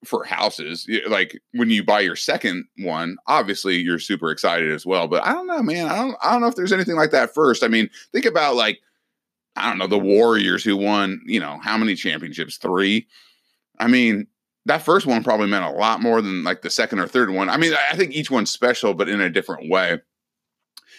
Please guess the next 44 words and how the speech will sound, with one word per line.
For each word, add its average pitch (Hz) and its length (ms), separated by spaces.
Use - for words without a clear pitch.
I 135 100
think 180 140
the 151 80
only 147 180
person 135 300
that 107 160
probably 117 480
in 107 200
the, 92 120
like, 92 220
N 117 160
B 101 140
A 139 120
that 95 140
can 98 100
say 92 400
probably 104 180
the 85 80
first 104 220
one 90 160
isn't 101 320
as 90 180
important 90 540
is 80 100
LeBron, 92 560
because, 87 320
like, 82 200
obviously 90 380
his 76 120
Cleveland 87 500
one 82 320
was 82 320
probably 80 640
meant 98 340
way 92 180
more 85 220
to 87 140
him 82 300
than 78 100
anything 78 680
or 101 200
any 107 240
other 87 180
ones 73 300